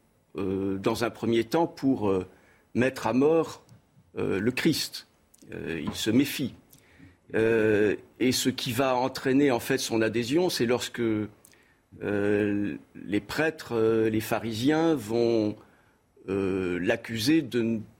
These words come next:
peut-être de ne pas être l'ami de César. Donc, euh, il pense à sa carrière. Et donc à ce moment-là, il va remettre, euh, notre Seigneur, euh, aux mains des Juifs. Mais c'est lui qui prononce bien évidemment la condamnation.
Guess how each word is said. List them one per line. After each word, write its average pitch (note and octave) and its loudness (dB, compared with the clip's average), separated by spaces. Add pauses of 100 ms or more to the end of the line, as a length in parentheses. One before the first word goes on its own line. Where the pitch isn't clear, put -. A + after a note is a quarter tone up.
(120)
peut-être D3+ -2
de A2+ -6
ne G#2 -4
pas A2+ -2
être D3 -2
l'ami A2+ 0
de A2 -8
César. B2 0
Donc, G#2+ -4
euh, G#2 0
il G#2+ -2
pense B2+ -2
à A#2 0
sa G#2+ -2
carrière. A2+ -4 (760)
Et G#2 -8
donc A2 -2
à A2+ 0
ce A2 -4
moment-là, A2+ 2
il A2 -6
va C3 0
remettre, A#2 -2 (500)
euh, G2 0
notre A#2 -2
Seigneur, B2+ 0
euh, G2 -2 (1040)
aux G#2+ 4
mains B2 2
des A#2 -2
Juifs. F#2+ -6 (640)
Mais D#3+ 2
c'est - -4
lui C#3+ -4
qui B2 -6
prononce D3 2
bien A#2+ 0
évidemment A#2 2
la A#2 0
condamnation. A2+ -2